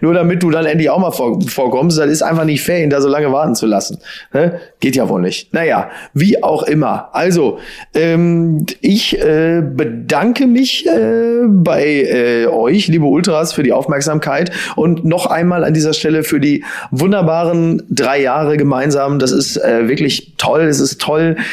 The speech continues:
jedem Einzelnen von euch zu begegnen. Ich bin wirklich sehr happy, dass wir ein so tolles Publikum haben, so kluge, witzige, sympathische, äh, Männer und ja, auch Frauen. Ja, ähm,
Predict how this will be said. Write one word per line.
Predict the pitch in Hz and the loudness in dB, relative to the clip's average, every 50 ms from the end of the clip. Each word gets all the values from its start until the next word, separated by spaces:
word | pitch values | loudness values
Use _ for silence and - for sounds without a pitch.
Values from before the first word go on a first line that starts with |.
| - - | -10 -6
jedem | - 123 120 156 190 196 214 196 | -2 0 2 2 4 4 2 2
Einzelnen | - 147 151 180 185 175 180 170 165 170 | 2 0 0 0 0 0 0 0 0 0
von | 165 - 165 | 0 0 0
euch | 143 131 135 135 | 0 0 0 0
zu | - - 147 | -2 -2 0
begegnen. | 131 131 120 143 165 165 170 175 170 170 165 | 0 0 0 0 0 0 0 0 0 2 2
Ich | 147 151 - | 0 0 -2
bin | - 151 147 | -2 -2 0
wirklich | 135 160 156 170 156 127 | 0 0 -2 -2 -2 -2
sehr | 131 143 147 143 | 0 0 0 0
happy, | 143 156 - 180 | 0 0 0 0
dass | 156 147 147 - | 0 0 0 0
wir | 147 123 | 0 0
ein | 123 131 139 | 0 0 0
so | 131 147 160 | 0 -2 -4
tolles | 165 - 175 156 156 156 | -2 -2 -2 0 0 0
Publikum | 156 - 151 151 143 - 147 139 135 | -2 -2 -4 -4 -2 -2 0 0 2
haben, | 120 120 127 127 131 131 - - - - - - - | 2 0 0 -2 -4 -6 -8 -10 -12 -12 -12 -8 -4
so | - 139 175 185 | -2 0 0 0
kluge, | 175 - - 160 175 202 185 190 185 180 185 180 208 | -2 -2 0 2 2 4 4 2 2 2 2 2 2
witzige, | - 135 117 170 185 180 - 196 175 156 165 160 | 2 2 0 -2 -4 -2 -2 0 0 2 2 0
sympathische, | 147 135 160 160 - - 147 156 170 165 165 160 165 160 156 156 156 - - 127 131 143 | 0 0 -2 -2 -2 -2 -2 -2 0 0 0 0 2 2 2 2 2 2 2 2 2 2
äh, | 147 | 2
Männer | - 131 139 151 170 180 180 175 - | 2 2 2 0 0 0 0 0 0
und | - 147 180 175 - | 2 2 2 2 0
ja, | - - 131 120 120 147 185 185 | 0 0 0 0 0 0 0 0
auch | - 127 127 135 131 | 0 0 0 -2 -2
Frauen. | - - 120 123 131 139 151 180 202 214 - - - - - - - - - - - - - - - - - - - - - _ _ | -4 -4 -2 -2 0 2 2 2 2 0 0 -4 -8 -8 -10 -12 -12 -12 -12 -10 -10 -8 -8 -8 -10 -10 -12 -14 -16 -20 -20 _ _
Ja, | - 165 170 202 208 196 - 185 202 - | -2 0 0 2 0 0 0 0 0 0
ähm, | - 190 208 208 202 196 196 196 196 190 175 175 | 2 2 2 2 2 2 4 2 2 0 -2 -4